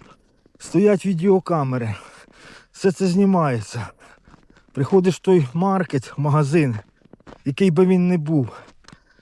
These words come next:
там стоять камери, тебе фіксують. Машини їздять.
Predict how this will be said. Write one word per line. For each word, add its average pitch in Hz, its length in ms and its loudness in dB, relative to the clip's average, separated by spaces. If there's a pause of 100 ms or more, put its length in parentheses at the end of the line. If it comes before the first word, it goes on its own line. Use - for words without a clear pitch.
(140)
там 190 220 2
стоять 160 420 0
камери, 147 460 -2
тебе 139 280 -2
фіксують. 143 720 -2 (2750)
Машини 214 500 2
їздять. 151 580 0